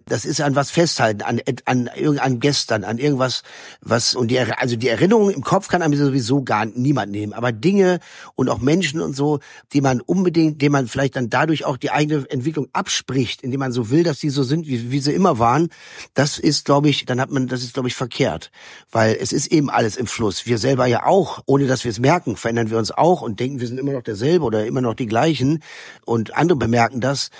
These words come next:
Ich glaube, dieses, diese Entwicklung darf und muss man allen zugestehen.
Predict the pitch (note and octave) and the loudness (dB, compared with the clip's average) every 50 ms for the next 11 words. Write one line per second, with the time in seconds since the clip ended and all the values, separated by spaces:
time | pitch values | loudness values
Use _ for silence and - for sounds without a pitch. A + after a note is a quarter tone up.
0 | - - - _ _ _ - A2+ - D3+ D3+ D3 C#3 A2 A2+ D#3 E3+ F3+ F3+ E3 | -20 -20 -20 _ _ _ -12 -2 0 0 2 2 0 -2 -2 -2 0 2 2 2
1 | - - - - D3 D3 C#3+ D#3 C#3+ B2+ A2 G#2+ D#3+ F#3 - - F#3+ E3 D#3+ D#3+ | 2 -2 -4 -2 -2 -2 0 0 -2 -4 -2 -2 -2 -2 0 0 2 2 4 2
2 | D#3+ D#3 - - - - - A#2+ - C3 D3 D#3 D3 - C#3+ B2 A#2+ D3 C#3+ - | 0 0 -4 -14 -20 -20 -8 0 0 2 2 0 -2 -4 -4 -2 -2 -2 -4 -4
3 | C3 B2 - A2+ B2 B2+ B2+ B2 A#2+ A2 - - A#2+ G#2+ G2 E2+ - - - D#2+ | -8 -8 -6 -4 -4 -2 -2 -2 -4 -6 -8 -10 -10 -10 -10 -12 -12 -12 -12 -12
4 | - - | -12 -14